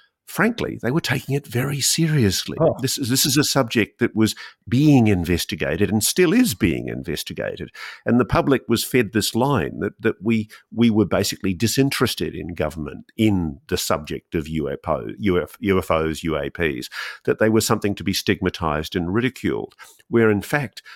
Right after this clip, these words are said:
Speaker 1: as you and I both know, even though the, um,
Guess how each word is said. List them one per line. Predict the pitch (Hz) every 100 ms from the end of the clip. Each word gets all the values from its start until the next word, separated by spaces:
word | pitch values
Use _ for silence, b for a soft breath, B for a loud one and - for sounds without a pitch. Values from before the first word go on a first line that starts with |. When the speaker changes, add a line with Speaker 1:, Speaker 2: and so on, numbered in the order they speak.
| B B
Speaker 1:
as | - 87
you | 98
and | 87
I | 82
both | 80 80 -
know, | 135 160 101 80 - B B B -
even | 120 120 95
though | 98 98 98
the, | 82 82 71 69
um, | 71 69 65